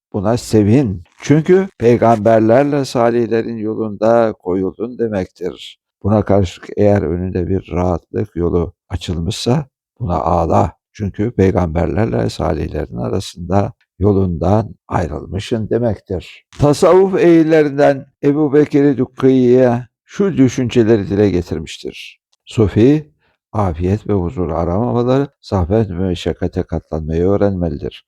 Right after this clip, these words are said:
Hayatta keder ve sevinç birbirini takip eder. Fakat tasavvuf ehli belayı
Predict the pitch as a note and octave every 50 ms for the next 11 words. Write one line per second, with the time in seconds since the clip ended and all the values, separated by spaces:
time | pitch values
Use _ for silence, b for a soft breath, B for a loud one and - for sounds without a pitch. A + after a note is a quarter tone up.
0 | _ _ - C3 D#3 E3 E3+ E3 E3 - E3+ E3+ E3+ E3 E3+ _ _ _ _ _
1 | - D3 C#3+ C#3 C#3 D3 D#3+ E3 C#3+ C#3+ C3+ B2+ B2 - - A2+ A2 A#2 A#2+ A#2
2 | - - A#2 B2+ B2 A#2 A2 G#2+ G#2 - - F#2+ F#2 F#2+ F2+ - F2 - E2 C#2+
3 | - D#2 D#2 - - _ - - A2+ A2 - B2 C3+ - - _ - - F#2+ -
4 | - G2+ G2 D#2 F2 F#2 F2+ F2 D#2 - - - - G2 F#2+ F2 E2+ F2+ F2+ F2
5 | E2+ E2+ F2 F#2+ - -